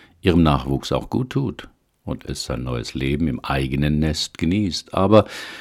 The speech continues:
diese Hoffnung sollte nicht Ihre primäre Motivation sein. Denn es gibt auch verwöhnte Kinder, die den Rausschmiss kränkend erleben und ihnen womöglich das Lange nachtragen.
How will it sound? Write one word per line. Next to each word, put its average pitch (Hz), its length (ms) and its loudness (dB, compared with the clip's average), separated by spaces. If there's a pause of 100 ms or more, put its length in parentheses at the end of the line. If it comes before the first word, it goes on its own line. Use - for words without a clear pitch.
(520)
diese 80 300 0
Hoffnung 67 560 -2
sollte 67 360 -2
nicht 71 320 -4
Ihre 67 180 -4
primäre 82 500 2
Motivation 64 720 -4
sein. 62 420 -6 (120)
Denn 90 80 8
es 87 120 2
gibt - 200 0
auch 85 100 2
verwöhnte 85 440 6
Kinder, 85 460 4 (560)
die 69 120 -2
den 57 200 -2
Rausschmiss 73 840 -2 (140)
kränkend 80 420 4
erleben 78 540 2
und 71 160 -2
ihnen 76 260 0
womöglich 71 640 -2 (180)
das - 300 -6
Lange 58 440 -6 (100)
nachtragen. 69 800 -8